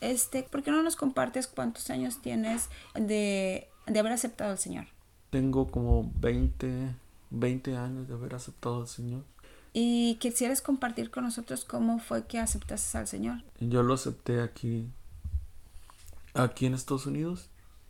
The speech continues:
Speaker 2: Bueno, primero me sembraron la semilla, como quien dice,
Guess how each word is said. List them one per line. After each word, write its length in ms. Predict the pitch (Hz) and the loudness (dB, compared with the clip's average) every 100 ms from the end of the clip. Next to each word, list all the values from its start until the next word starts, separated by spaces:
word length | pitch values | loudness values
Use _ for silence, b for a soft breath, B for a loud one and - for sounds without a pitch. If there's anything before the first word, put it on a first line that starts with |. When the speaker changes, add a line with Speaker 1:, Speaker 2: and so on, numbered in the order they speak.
| - 120 120 | -4 0 8
Speaker 2:
Bueno, 300 | 131 127 - | 10 10 6
primero 340 | 120 120 135 | 6 8 8
me 180 | 131 123 | 8 6
sembraron 680 | - 117 113 120 120 123 123 | 4 4 6 6 6 6 6
la 120 | 110 | 4
semilla, 500 | - 117 123 117 127 - - - - | 2 2 2 0 -4 -8 -18 -16 -4
como 260 | 110 110 | 0 2
quien 180 | - 110 | 0 0
dice, 360 | 117 127 - | 0 -4 -6